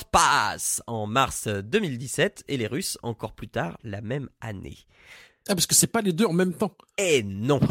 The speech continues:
Speaker 2: Oh, les enfoirés.
Speaker 1: Eh ouais, ouais, ouais.
Speaker 2: <laughs>
Speaker 1: Alors,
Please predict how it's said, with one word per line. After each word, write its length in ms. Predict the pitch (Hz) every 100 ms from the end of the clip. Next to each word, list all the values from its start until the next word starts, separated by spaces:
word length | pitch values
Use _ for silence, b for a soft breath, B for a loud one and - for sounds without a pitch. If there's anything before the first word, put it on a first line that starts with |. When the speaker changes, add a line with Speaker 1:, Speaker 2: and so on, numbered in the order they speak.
| -
Speaker 2:
Oh, 40 | 214 151
les 100 | 160 -
enfoirés. 500 | - - 123 120 113 - B B B
Speaker 1:
Eh 240 | 143 135
ouais, 240 | 113 139 104
ouais, 220 | 101 57
ouais. 500 | 110 160 123 104 76 151 233
Speaker 2:
<laughs> 640 | 214 226 170 226 202 214
Speaker 1:
Alors, 720 | - 180 170 143 127 120 98